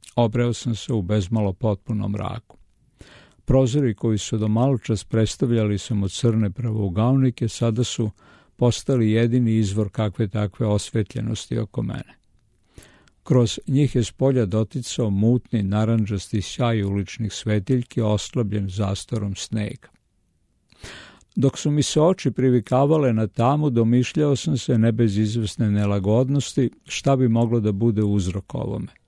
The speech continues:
Onda je odnekud do-, dozdo dospeo nekakav reski metalni zvuk, sličan okretanju ključa u bravi. Istog časa uvideo sam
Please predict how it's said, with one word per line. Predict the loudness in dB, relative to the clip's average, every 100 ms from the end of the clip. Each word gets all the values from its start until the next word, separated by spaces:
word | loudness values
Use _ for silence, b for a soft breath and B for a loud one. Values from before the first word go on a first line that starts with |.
| _ _ _ _ B B B B 0
Onda | 2 4
je | 4
odnekud | 4 2 -2 0 2
do-, | 2 2
dozdo | 2 2 2 0 0
dospeo | 2 0 -2 -2 0
nekakav | 0 -2 -2 -2 0
reski | 2 0 -2 -4
metalni | 0 0 0 0 0 2 0
zvuk, | -2 0 0 0 -2
sličan | -4 -2 -2 0 -2
okretanju | -2 -2 -2 -2 0 0 0
ključa | -2 -4 -4 -6 -8 -6
u | -4
bravi. | -4 -6 -8 _ _ _ _ _ _ _ _ _ _ 0
Istog | 0 0 -6
časa | -4 -4 -4 -2
uvideo | 0 0 0 -2
sam | -4 -4 -4